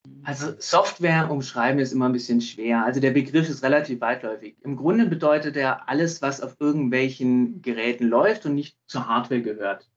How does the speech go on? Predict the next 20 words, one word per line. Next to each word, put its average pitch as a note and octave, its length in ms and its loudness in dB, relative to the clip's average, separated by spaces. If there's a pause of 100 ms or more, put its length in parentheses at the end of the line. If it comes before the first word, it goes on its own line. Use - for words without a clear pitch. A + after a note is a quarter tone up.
(360)
Also A#2+ 180 0
es - 60 -10
gibt F#3 160 -4
natürlich D3 760 2
Abläufe E3 600 2
in C3 340 0
technischen C3+ 480 -4
Geräten, A#2+ 420 0
die B2 120 2
sind, A#2+ 560 4
ähm, A#2 420 0
durch A#2+ 200 2
die - 140 -4
elektrischen A#2+ 480 -2
Bauteile A#2 680 0 (480)
einfach, A#2 600 -4
ähm, - 440 -10
vorgegeben. F3+ 880 2 (460)
Ähm, C3+ 340 -2
Software F#3+ 840 0